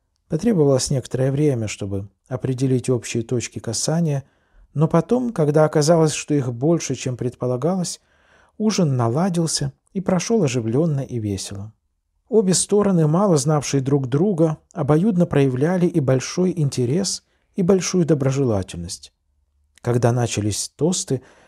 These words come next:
оживление стало еще больше. Иван Иванович и доктор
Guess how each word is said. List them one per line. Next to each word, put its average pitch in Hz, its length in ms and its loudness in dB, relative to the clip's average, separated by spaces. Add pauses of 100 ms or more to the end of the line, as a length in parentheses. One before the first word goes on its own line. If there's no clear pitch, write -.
(180)
оживление 180 560 2
стало 170 300 2
еще 131 460 -2
больше. 104 540 -8 (640)
Иван 147 340 2
Иванович 139 480 0
и 123 40 0
доктор 175 400 -2